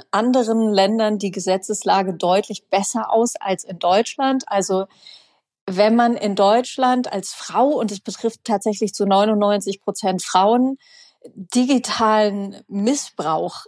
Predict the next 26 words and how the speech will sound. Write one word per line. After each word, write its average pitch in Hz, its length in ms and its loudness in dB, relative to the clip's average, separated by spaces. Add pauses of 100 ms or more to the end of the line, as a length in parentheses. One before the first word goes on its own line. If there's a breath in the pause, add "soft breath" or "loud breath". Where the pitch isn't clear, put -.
erfährt, 190 680 -2 (880 soft breath)
dann 240 260 0
werden 254 400 2
leider 254 460 2 (160)
die 240 140 -2
Verfahren 247 680 -2
meistens 226 400 -2
eingestellt. 247 520 -4
Ich - 120 -8
hab - 140 -10
zum 202 120 -6
Beispiel 196 340 0
eine 185 720 -4 (240)
Anwältin 269 1040 2 (180)
in 247 180 0
meiner 220 280 2
Dokumentation 202 760 2
interviewt, 196 600 -2 (100)
die 233 200 2
eben 190 220 2
Opfer 285 440 -2
betreut. 277 680 0 (760 loud breath)
Und 247 160 2
sie 262 180 4
hat 302 180 -2
gesagt, 269 560 0